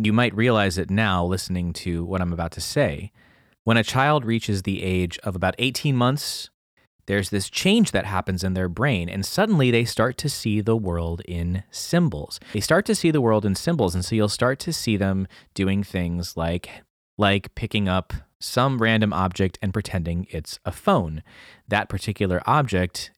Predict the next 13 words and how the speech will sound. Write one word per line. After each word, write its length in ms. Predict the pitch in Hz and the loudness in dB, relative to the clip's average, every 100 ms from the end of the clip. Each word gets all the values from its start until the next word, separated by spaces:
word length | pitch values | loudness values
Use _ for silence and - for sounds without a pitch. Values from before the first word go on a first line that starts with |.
| - | -8
is 260 | 92 87 - | -4 -4 -6
a 120 | 101 | -8
phone 360 | - 156 151 | 0 2 4
now 320 | 85 78 87 120 - - | 2 0 0 -2 -6 -4
because 320 | 113 120 107 | 0 2 2
it's 180 | 110 - | 2 0
now 300 | 98 95 101 | 2 2 0
a 100 | 120 | -2
symbol. 400 | - 180 120 87 | 0 2 2 -2
It 120 | 98 | 0
represents 580 | 90 87 95 85 82 - | -2 2 0 0 -2 -4
a 80 | 101 | -8
phone. 480 | - - 123 71 | -2 0 0 -2